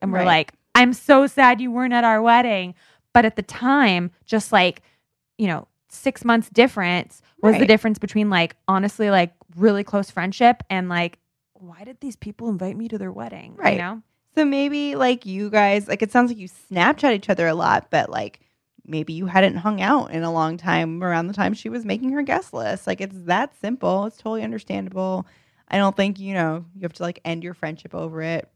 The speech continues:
Speaker 2: I don't blame you for being a little weirded out, but
Speaker 1: Yeah.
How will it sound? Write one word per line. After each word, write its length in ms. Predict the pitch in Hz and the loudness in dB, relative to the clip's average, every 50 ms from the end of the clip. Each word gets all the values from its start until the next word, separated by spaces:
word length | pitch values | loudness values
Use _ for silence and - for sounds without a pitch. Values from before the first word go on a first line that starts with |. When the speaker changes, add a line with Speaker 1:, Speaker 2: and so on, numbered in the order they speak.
| _ _ - | _ _ -6
Speaker 2:
I 80 | 180 175 | -4 -2
don't 160 | 175 - - | -2 -4 -4
blame 200 | 180 175 175 175 | -6 -8 -8 -8
you 80 | 170 | -10
for 100 | 165 170 | -12 -10
being 200 | 170 170 165 170 | -10 -10 -8 -8
a 100 | 165 165 | -10 -12
little 300 | 165 160 160 160 160 160 | -12 -10 -8 -8 -8 -8
weirded 320 | 160 156 147 - - 165 170 | -8 -8 -10 -10 -10 -8 -6
out, 300 | - - 151 - - - _ _ | -2 0 0 0 0 -2 _ _
but 220 | - - - - - _ _ _ _ _ _ _ _ _ _ _ | -12 -10 -10 -12 -14 _ _ _ _ _ _ _ _ _ _ _
Speaker 1:
Yeah. 240 | - 190 175 175 180 | -2 0 0 0 0